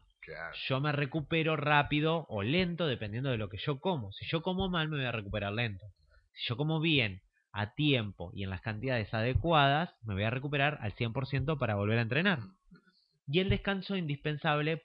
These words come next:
Speaker 2: ¿por qué? Porque la regeneración de estos tejidos se produce principalmente en las horas de sueño.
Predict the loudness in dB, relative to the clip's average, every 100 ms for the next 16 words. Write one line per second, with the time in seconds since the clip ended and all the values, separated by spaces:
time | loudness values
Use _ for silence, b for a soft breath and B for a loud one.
0 | 0 0 2 0 0 -2 -2 0 0 0
1 | -4 -4 -4 -2 -4 0 0 2 -2 -4
2 | -6 -4 -2 0 0 0 -4 -2 0 0
3 | 0 -2 -4 -6 -4 -2 0 0 0 0
4 | -2 0 0 0 -2 -2 -4 -2 -6